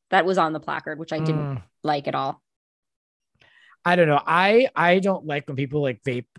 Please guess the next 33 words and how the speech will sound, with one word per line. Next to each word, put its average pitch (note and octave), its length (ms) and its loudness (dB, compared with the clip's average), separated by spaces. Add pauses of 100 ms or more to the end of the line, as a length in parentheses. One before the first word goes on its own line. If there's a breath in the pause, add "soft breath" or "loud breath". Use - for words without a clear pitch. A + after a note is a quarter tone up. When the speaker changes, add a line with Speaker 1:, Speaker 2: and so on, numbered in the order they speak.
Speaker 2:
in C#3 100 -6
my B2+ 200 -2
house C3 420 -2
or B2+ 140 -10
my B2 200 -6
apartment B2 540 -6
or C3 60 -6
whatever C#3+ 260 -2
like D3 160 -4
that. D#3 160 0
Like, C#3+ 140 -4
I D3 40 2
don't E3+ 100 0
really D3 120 -4
care A#2 200 -10
for E3 100 -8
that. E3 280 -2 (260 loud breath)
So, E3+ 120 -2
like, E3 80 2
I D3+ 100 2
wouldn't F3 360 0
be, C3+ 400 -6 (480)
I E3 60 2
wouldn't E3 260 2
like C3+ 340 -6
that G#2 200 -14 (140)
personally. C#3+ 400 -2
Speaker 1:
I D4+ 40 0
wouldn't C#5 260 2
be A4+ 220 0
mad. F#3 840 4 (120)
I G#3+ 80 2
think D4+ 340 -4